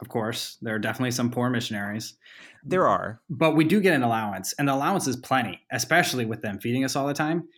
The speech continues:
Speaker 1: Fun fact, because I wanted apostolic missionary blessings, I saved,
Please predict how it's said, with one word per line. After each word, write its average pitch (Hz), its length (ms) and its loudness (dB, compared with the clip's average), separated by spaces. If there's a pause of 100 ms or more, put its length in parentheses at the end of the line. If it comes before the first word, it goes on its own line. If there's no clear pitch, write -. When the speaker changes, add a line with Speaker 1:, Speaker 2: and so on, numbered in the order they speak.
(180)
Speaker 1:
Fun 175 280 4
fact, 143 680 0 (440)
because 135 400 2
I 135 320 2
wanted 113 440 2 (180)
apostolic 113 800 0
missionary 110 480 0
blessings, 98 720 -6 (380)
I 123 300 2
saved, 143 500 0